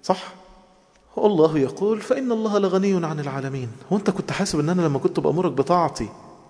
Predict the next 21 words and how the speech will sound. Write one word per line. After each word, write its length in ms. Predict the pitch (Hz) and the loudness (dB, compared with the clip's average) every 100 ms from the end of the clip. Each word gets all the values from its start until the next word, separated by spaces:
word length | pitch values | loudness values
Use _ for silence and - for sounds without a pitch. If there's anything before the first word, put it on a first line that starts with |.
| - | -4
إن 100 | 135 | 0
أنا 120 | 180 | 0
كنت 200 | 160 147 | 0 -4
هستفيد؟ 580 | 123 123 175 185 143 - - - - - _ 151 | -6 -4 0 0 0 -8 -14 -16 -20 -20 _ -2
دي 80 | |
مصلحتك. 420 | 180 180 208 - - - - - - _ _ _ _ | 0 0 -6 -10 -16 -20 -20 -20 -20 _ _ _ _
فلا 380 | - 143 131 123 | 0 2 4 2
بد 640 | 110 135 - - - - - - - - _ _ 139 | 2 -2 -4 -18 -20 -14 -14 -14 -20 -20 _ _ 2
أن 380 | 135 123 123 | 2 2 0
يجازى 480 | 117 143 160 160 139 | 0 0 -2 0 0
عن 260 | 120 110 107 - | -2 -2 -6 -2
كل 340 | 160 156 135 | 0 0 -2
سوء، 340 | 117 117 104 107 - - - - _ _ - | -2 -4 -6 -8 -14 -18 -18 -20 _ _ 0
ولو 220 | 123 123 | 4 4
جازاه 460 | 127 120 170 151 | 4 2 2 2
عن 120 | 127 123 | -2 0
كل 260 | 170 156 | -2 0
سوء 280 | 143 175 180 - | 0 0 0 0
يبقى 240 | 127 - | -2 0
رحمه. 300 | 123 - 107 92 - - - - _ - | -2 -4 -10 -16 -20 -20 -20 -20 _ -6
"ذاك 460 | 120 127 127 113 | 0 0 0 -4